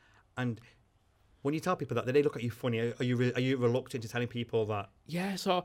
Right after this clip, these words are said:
Speaker 2: obviously as a psychologist, people expect you to be a very much a
Speaker 1: Normal.
Speaker 2: people
Speaker 1: Yeah.
Speaker 2: person and, and someone who is kind of neurotypical and understands the general population. Obviously, being autistic presents me with some challenges, has meant that for me,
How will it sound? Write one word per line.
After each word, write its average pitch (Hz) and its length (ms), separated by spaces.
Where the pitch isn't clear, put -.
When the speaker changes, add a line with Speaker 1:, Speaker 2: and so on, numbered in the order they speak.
Speaker 2:
obviously 190 400
as 143 100
a 143 60
psychologist, 143 640
people 160 340
expect - 440
you 143 100
to - 180
be 135 180
a 127 60
very 135 180
much 175 120
a 180 80
Speaker 1:
Normal. 143 180
Speaker 2:
people 247 400
Speaker 1:
Yeah. 143 80
Speaker 2:
person 127 420
and, 151 200
and 151 220
someone 175 320
who 151 300
is 143 300
kind 147 240
of 123 60
neurotypical 151 1000
and 139 140
understands 147 680
the 143 60
general 139 380
population. 147 840
Obviously, 180 600
being 165 220
autistic - 480
presents 147 360
me 151 80
with 139 120
some 147 180
challenges, 151 640
has 131 120
meant 143 260
that - 260
for 151 100
me, 147 360